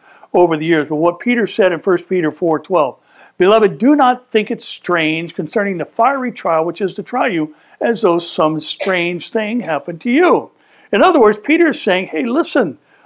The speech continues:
uh, this isn't all easy breezy until we get to heaven. There's trouble on the way. There's trouble along the way. And we're going to encounter things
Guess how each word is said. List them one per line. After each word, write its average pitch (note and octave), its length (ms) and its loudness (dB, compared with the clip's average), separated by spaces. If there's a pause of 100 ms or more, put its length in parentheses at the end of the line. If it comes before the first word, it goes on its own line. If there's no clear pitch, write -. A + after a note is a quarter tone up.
uh, F#3 100 4
this A#3 300 -4
isn't D4 400 0
all A3+ 580 4
easy A#3 400 4
breezy F3 720 0 (240)
until F3+ 300 0
we F#3+ 160 2
get F#3 200 0
to D#3 120 0
heaven. E3 380 2
There's B3+ 320 0
trouble A#3+ 400 2
on C#3+ 180 -6
the C#3+ 80 -4
way. D3 340 -2 (300)
There's F3 280 4
trouble F#3+ 520 2 (100)
along A3+ 520 6
the E3+ 80 6
way. C#3 400 0 (300)
And F#3+ 120 4
we're G3 80 6
going B3+ 260 4
to B3 140 -2
encounter C#4 540 0
things F3+ 520 -2